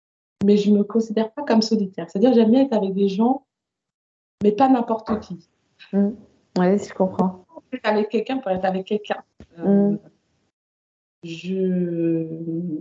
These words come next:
Speaker 1: ça paraît logique quand tu dis ça, mais il y a plein de gens qui aiment bien être avec des gens, même si ils apprécient pas forcément cette personne, en fait. J'ai remarqué. Moi,
Speaker 2: Mm.
Speaker 1: c'est pas mon cas.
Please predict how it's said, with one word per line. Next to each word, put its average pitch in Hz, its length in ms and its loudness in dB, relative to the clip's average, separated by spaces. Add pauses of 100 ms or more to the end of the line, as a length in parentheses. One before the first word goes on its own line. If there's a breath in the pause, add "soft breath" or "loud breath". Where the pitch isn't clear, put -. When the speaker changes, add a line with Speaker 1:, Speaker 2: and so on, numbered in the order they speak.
(720)
Speaker 1:
ça 151 160 -4
paraît 170 420 -4
logique 185 420 4
quand 185 120 -6
tu - 140 -20
dis 165 80 -10
ça, 277 180 0
mais 247 100 6
il 185 40 2
y 180 40 2
a 180 40 2
plein 240 180 -2
de 220 80 4
gens 277 160 4
qui 208 220 -4
aiment 190 180 0
bien 220 180 2
être 233 140 2
avec 180 220 0
des 185 160 2
gens, 226 160 4
même 220 220 4
si - 240 -4 (880)
ils 196 60 0
apprécient 208 380 -2
pas 226 160 0
forcément 226 400 0
cette - 220 -6
personne, 190 400 -8
en - 100 -10
fait. - 200 -14 (200)
J'ai 170 180 -10
remarqué. 165 520 -6 (520 loud breath)
Moi, 220 140 2
Speaker 2:
Mm. - 20 0
Speaker 1:
c'est 226 180 0
pas 214 120 2
mon 214 200 2
cas. - 300 -10